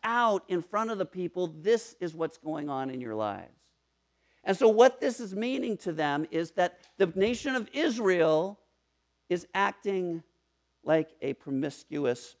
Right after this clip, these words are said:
woman, that they are not following God, they are being unfaithful in their relationship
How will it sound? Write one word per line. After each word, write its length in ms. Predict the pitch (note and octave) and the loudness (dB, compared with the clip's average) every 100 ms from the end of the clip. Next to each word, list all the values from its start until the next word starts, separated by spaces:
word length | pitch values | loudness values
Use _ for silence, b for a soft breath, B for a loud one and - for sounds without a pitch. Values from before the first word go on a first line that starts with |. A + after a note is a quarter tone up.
| _ | _
woman, 560 | A#2 A2+ A2 - C2+ - _ _ _ _ _ _ _ _ _ _ _ - | -8 -8 -8 -14 -20 -20 _ _ _ _ _ _ _ _ _ _ _ -4
that 180 | C#3+ F3 | -2 2
they 100 | D#3 | 2
are 120 | C#3+ | 4
not 340 | D#3+ F3+ F3 - | 4 4 2 -2
following 460 | G3 D#3+ E3 D#3+ D3 | 4 6 6 4 4
God, 280 | C#3+ C#3+ C#3 | 6 6 4
they 100 | C#3 | 2
are 100 | C#3 | 2
being 240 | D3 C#3 - | 0 -2 -6
unfaithful 1300 | G#3 A3 G#3+ - _ - A#3+ B3+ - _ D3+ C#3 C#3+ D#3+ | -6 -4 -6 -8 _ 0 0 0 -4 _ -2 0 0 0
in 140 | C#3+ | -2
their 180 | D#3 C#3+ | 0 0
relationship 1000 | C#3+ D3 F3 E3+ C#3+ A#2+ - B2 - | 0 0 0 -2 -8 -10 -4 -4 -4